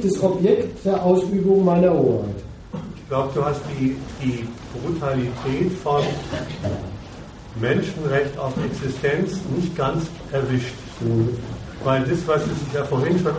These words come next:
Speaker 2: angesprochen worden, weil das heißt ja, Mensch getrennt von allem, was er eigentlich für sein Leben braucht.
Speaker 1: Ja.
Speaker 2: Der pure Mensch getrennt von allem. Deswegen unter diese Sorte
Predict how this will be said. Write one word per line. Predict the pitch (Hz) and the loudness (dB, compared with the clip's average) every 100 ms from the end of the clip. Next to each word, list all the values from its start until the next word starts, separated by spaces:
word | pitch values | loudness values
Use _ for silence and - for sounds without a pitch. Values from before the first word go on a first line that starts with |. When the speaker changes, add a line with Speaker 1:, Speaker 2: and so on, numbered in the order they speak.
| 165 | 0
Speaker 2:
angesprochen | 214 185 - 143 127 127 | 0 0 0 0 2 2
worden, | 107 101 92 - | 0 -2 -4 -4
weil | 123 139 - 175 | -4 -4 -4 -4
das | 160 - | -2 2
heißt | - 196 - | 2 2 0
ja, | 120 135 175 208 214 - - - - - | 0 2 0 -2 -6 -8 -12 -10 -10 0
Mensch | 131 143 - - - | 4 4 4 0 -4
getrennt | - - 123 143 247 - | -4 -2 2 6 6 4
von | - 170 165 160 | 0 0 0 2
allem, | 151 185 208 180 | 2 4 4 4
was | 151 156 | 2 2
er | 151 | 0
eigentlich | 147 139 135 127 | 0 -2 0 -2
für | - - 226 247 | -2 0 2 4
sein | 208 185 180 | 4 4 4
Leben | 170 170 160 | 4 2 2
braucht. | 147 170 - - - | 2 4 2 0 -6
Speaker 1:
Ja. | 117 110 - - - - - | -4 -4 -4 -6 -6 -4 0
Speaker 2:
Der | 147 | 0
pure | 165 226 262 240 214 | 2 4 6 6 6
Mensch | 185 208 - | 6 4 0
getrennt | - - 190 247 262 | -4 -4 0 2 2
von | 175 143 | 2 0
allem. | 110 104 95 - - - - - - - - | 0 -2 -4 -8 -10 -10 -8 -10 -12 -4 0
Deswegen | 135 143 175 196 | 2 2 4 4
unter | 208 175 160 135 | 4 2 2 0
diese | 131 185 262 220 185 | 0 2 4 6 4
Sorte | 131 127 131 127 | 4 4 2 0